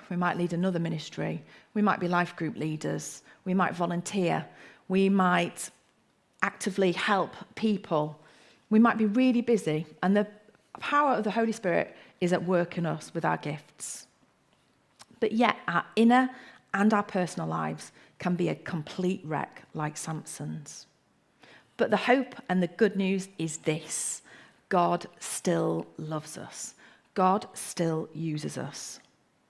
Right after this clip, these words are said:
So if the band would like to come up, please, that would be great. And this week, can I just urge you just to spend some time in Galatians five and really think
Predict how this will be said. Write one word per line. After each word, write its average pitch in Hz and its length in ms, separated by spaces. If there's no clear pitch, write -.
So - 140
if 220 120
the 202 120
band 226 340
would 226 100
like - 180
to 185 240
come 185 220
up, 185 160
please, 151 380
that - 100
would - 100
be 160 80
great. 165 360
And 247 160
this - 260
week, - 480
can - 160
I 262 120
just 262 360
urge 196 300
you 123 160
just - 200
to 247 60
spend 180 380
some 185 180
time 165 440
in 190 120
Galatians 180 540
five 160 500
and 202 180
really 226 220
think 196 380